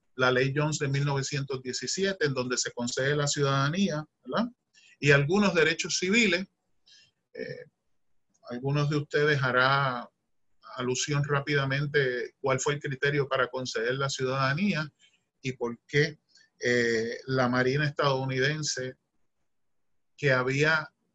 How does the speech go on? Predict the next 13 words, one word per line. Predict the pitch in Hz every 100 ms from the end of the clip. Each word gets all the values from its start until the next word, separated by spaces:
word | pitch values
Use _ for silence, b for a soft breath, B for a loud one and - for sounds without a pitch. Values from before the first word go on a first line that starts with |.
| _ _ _ -
presentado | 151 139 139 135 147 156 151
seria | - 160 165
oposición | 151 151 143 135 - 147 151
a | 131
que |
se | 127 127
le | 123
concediera | 123 120 120 117 123
la | 143
ciudadanía | 139 151 139 139 143
de | 139
Puerto | 135 131 143
Rico, | 143 185 - 135